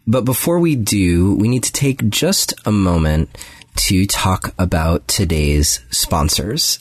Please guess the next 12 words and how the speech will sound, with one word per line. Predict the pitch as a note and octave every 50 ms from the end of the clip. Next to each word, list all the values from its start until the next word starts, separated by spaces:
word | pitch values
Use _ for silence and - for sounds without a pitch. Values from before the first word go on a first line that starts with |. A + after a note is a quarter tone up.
| - -
and | F#2 F2+ F2 F2 E2+ E2+ D#2+ -
I'm | - E2 E2 E2 E2+
really | F#2+ A2+ A#2+ C3 C#3 -
excited | A2+ - - - F2+ E2+ F2 E2
to | - F#2
share | F2 - - - F2+ E2 E2 D#2+
them | D#2 D2+ D2 D2 D#2 E2 - - - - - - - -
with | D#2 E2 E2 D2 C#2
you. | D2 C#2+ C#2 C2 A#1+ A#1 C2+ F2+ B2 A#2 - - - - - - - - - - _
The | - -
first | - - - A#3+ C#4+ C#4+ - -
sponsor | - - - - G#2 F#2+ F#2+ F#2 - - F#2 E2+ E2+ E2+ E2 E2+ E2